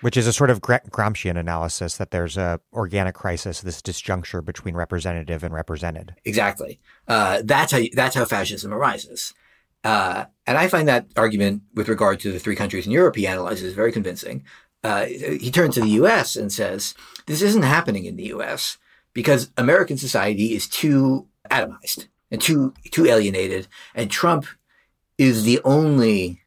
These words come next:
Speaker 2: principle of unity for the formation that he le-, leads and represents, that it's an identification with him as opposed to with each other."
Speaker 1: The unity of Trump supporters consists in the image of Trump,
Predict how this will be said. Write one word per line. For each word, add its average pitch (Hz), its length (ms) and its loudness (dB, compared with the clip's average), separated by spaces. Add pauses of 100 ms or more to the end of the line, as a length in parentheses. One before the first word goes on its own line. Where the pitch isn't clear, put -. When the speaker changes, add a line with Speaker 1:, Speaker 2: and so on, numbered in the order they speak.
Speaker 2:
principle 117 480 2
of 101 100 -4
unity 123 500 2 (500)
for 127 180 2
the 107 120 4
formation 113 500 4
that 101 120 0
he 110 140 2
le-, 98 160 2
leads 107 400 2
and 98 80 -6
represents, 95 520 -6
that 98 180 -4 (180)
it's - 140 -6
an 117 80 4
identification 120 680 2
with 95 160 -6
him 147 380 2 (180)
as 113 140 2
opposed 110 300 2
to 113 60 2
with 107 160 2
each 101 160 -6
other." - 280 -8 (460)
Speaker 1:
The 117 100 4
unity 113 400 4
of 98 80 0
Trump 104 260 -2
supporters 95 600 -2
consists - 720 -6
in 95 60 -4
the 95 140 -4
image 98 280 -2
of 90 80 -6
Trump, 90 380 -6